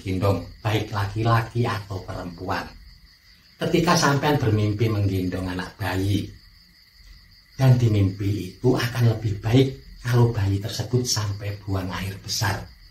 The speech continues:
Mimpi ini merupakan suatu pertanda yang sangat baik. Siapapun yang mengalaminya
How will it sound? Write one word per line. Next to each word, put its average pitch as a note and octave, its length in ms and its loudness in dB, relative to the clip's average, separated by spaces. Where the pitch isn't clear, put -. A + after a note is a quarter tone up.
Mimpi B2+ 320 6
ini C3+ 160 8
merupakan A2+ 400 4
suatu - 400 -4
pertanda G2+ 400 -4
yang G2 160 0
sangat G2 400 -4
baik. C3+ 480 6
Siapapun A#2+ 800 6
yang G2+ 160 4
mengalaminya F#2 960 -2